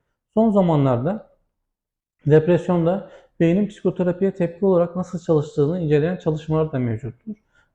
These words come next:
Bu araştırmalar psikoterapinin neden etkili olduğunu anlamamıza ve belki de onu daha etkili bir şekilde kullanmamızı sağlayabilir.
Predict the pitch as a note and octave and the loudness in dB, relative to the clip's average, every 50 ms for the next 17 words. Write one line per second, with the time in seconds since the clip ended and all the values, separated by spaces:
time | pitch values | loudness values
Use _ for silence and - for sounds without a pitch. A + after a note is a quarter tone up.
0 | _ - A3 A3 G#3 G3 E3 - - - F3 E3+ E3+ F3+ G#3 G3+ - - - - | _ 0 2 4 4 4 2 0 -4 -2 -2 0 0 0 -2 -2 -6 -10 -8 -6
1 | F#3+ - - F3 F3 E3 F3 F#3 F#3+ F3+ E3+ E3 F#3+ F#3 F3 E3 - - - F3 | -4 -2 0 0 0 0 0 -2 -2 0 0 0 0 0 -2 -4 -6 -4 -4 -2
2 | F3 E3 D#3 C#3 C3 B2 A#2+ B2 C#3 D#3+ D#3+ - _ _ _ _ _ D3+ D3+ D3 | 0 0 0 -2 -2 -2 -2 -2 -2 -4 -6 -10 _ _ _ _ _ 2 2 4
3 | C#3+ C#3 C3+ C3 C3 C3 B2+ D#3 G3 F#3+ F3+ E3 D#3+ F#3 F#3+ F3+ - - D#3+ E3+ | 4 4 2 2 0 0 0 0 0 0 0 2 2 0 0 0 -4 -6 -4 -2
4 | E3+ F3 E3+ D#3+ E3 E3+ E3+ E3+ D#3+ D#3+ - - F#3 F#3 F3 - - D3 C3 - | -2 -2 -2 -2 -4 -2 -2 -2 -4 -4 -4 -6 -6 -6 -6 -6 -6 -6 -6 -6
5 | C3+ B2+ C3 E3+ G3 G3+ - _ _ _ _ _ _ - E3+ E3 D#3+ D#3 D#3 D3 | -8 -8 -6 -8 -8 -10 -12 _ _ _ _ _ _ -2 0 2 2 2 2 2
6 | C#3+ D#3+ F3 - - E3 D#3 D3+ D3 D3 D#3 D#3 C#3 A#2+ B2+ F#3 - - _ | 2 0 -2 -4 -2 0 2 2 2 2 2 2 0 0 -2 -6 -8 -12 _